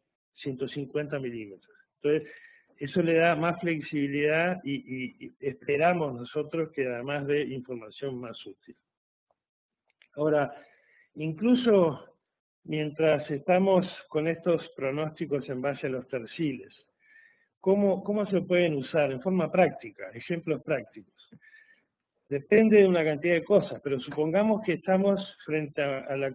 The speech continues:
a una condición en los cual, en la cual el productor tiene flexibilidad.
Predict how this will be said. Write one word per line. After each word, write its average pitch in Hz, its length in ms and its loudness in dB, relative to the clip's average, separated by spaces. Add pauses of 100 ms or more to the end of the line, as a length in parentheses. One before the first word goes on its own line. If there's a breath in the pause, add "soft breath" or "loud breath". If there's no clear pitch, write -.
(140)
a 131 80 -4
una 175 240 0
condición 156 560 -2
en 170 80 -2
los 143 160 -6
cual, 165 260 0
en 135 100 -6
la 127 140 -6
cual 175 300 0 (540)
el 143 160 -4
productor 156 580 2
tiene 190 280 4
flexibilidad. 147 1000 -2